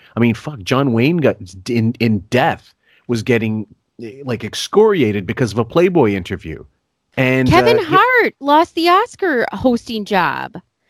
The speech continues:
Speaker 1: Right.
Speaker 2: for saying that he would be pissed if his son came to him and said he was gay. He
Speaker 1: Right.
Speaker 2: lost the Oscar hosting job. And then
Speaker 1: Right.
Speaker 2: you, meanwhile, you have this fuck
Speaker 1: Yeah.
Speaker 2: giving a Rock and Roll Hall of Fame speech.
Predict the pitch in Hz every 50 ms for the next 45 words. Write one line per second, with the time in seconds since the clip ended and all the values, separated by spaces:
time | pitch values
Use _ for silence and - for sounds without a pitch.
0 | _ - 120 120 107 - 320 - - - 320 311 311 330 339 339 320 294 285 277
1 | - - - - - 294 294 294 302 302 269 294 262 233 - 269 262 240 - -
2 | - 302 359 381 349 - 294 240 247 240 226 - - - 269 240 240 254 262 -
3 | 269 285 277 285 285 277 240 233 220 220 - - 226 214 220 214 214 190 185 -
4 | 240 269 311 285 - - - - _ - 262 269 254 233 233 226 226 226 233 269
5 | 294 - - - - - _ _ _ _ _ - 285 294 - - 247 254 254 247
6 | - - 226 208 196 196 170 156 165 - - 147 147 151 147 143 120 - - -
7 | - - _ _ _ - - - - 262 277 294 294 311 294 - - - 247 285
8 | 302 302 302 302 294 285 277 254 262 285 269 254 294 285 262 247 220 - - _
9 | _ 165 175 175 190 254 359 415 - - - - _ _ _ _ - 180 185 185
10 | 220 - _ - - _ _ _ _ _ _ - 123 202 143 - _ _ 254 214
11 | 302 302 311 311 294 269 220 214 240 254 269 269 - 294 269 269 277 277 269 247
12 | - 285 277 262 262 254 247 - 269 254 269 294 285 - - - 185 165 - -
13 | 143 _ - - - -